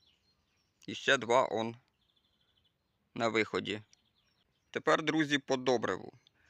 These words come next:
Маємо яребське добриво, три формули. Перед вами вісімнадцятки,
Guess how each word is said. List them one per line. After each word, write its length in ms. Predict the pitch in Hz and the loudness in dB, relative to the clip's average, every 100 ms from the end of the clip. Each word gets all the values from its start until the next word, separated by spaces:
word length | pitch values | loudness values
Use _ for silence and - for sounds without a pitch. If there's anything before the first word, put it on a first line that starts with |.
| _ _ _ _ | _ _ _ _
Маємо 380 | 131 147 131 123 | 2 4 6 4
яребське 460 | 135 123 110 - | 6 6 2 -2
добриво, 600 | 117 160 160 147 135 127 127 _ _ - | 0 2 2 2 2 -2 -6 _ _ -4
три 220 | 127 123 | 0 2
формули. 640 | - 175 170 151 139 127 - _ _ _ _ _ _ | 2 0 2 2 2 0 -6 _ _ _ _ _ _
Перед 280 | 127 135 131 | 2 4 4
вами 300 | 131 117 120 | 4 4 0
вісімнадцятки, 880 | 117 - 123 170 185 - - 147 | -4 -6 -4 -2 -2 -4 -4 -4